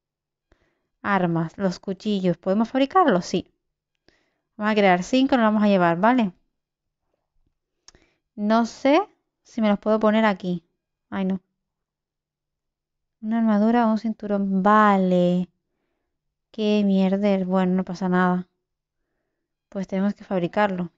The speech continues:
Vamos a ver si podemos abrir. Jesús. Si podemos fabricarlos en ropa. Ah, no.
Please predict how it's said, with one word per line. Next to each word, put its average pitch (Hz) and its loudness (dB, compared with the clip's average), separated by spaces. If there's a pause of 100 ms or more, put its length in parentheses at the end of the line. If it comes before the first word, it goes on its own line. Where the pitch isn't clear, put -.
(120)
Vamos 185 -10
a 190 -4
ver 196 0
si 202 0
podemos 190 0
abrir. 175 -6
Jesús. 220 -2 (680)
Si - -10
podemos 214 0
fabricarlos 240 2
en 208 -4
ropa. 170 -4 (1800)
Ah, 220 0
no. 233 0